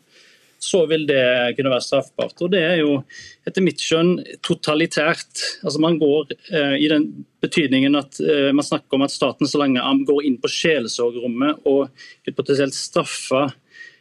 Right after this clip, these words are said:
eh, noen som fasiliterer en samtale, eh, mellom,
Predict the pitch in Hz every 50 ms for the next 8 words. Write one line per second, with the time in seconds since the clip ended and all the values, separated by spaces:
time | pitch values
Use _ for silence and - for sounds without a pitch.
0 | _ _ _ _ - 139 139 156 147 135 127 - 147 143 131 - 151 135 - 151
1 | 151 156 151 - 156 135 117 110 123 135 139 - - 160 147 131 117 - - 123
2 | 107 110 113 117 127 135 135 127 - - _ _ - - - 139 127 127 127 135
3 | 135 127 131 131 135 131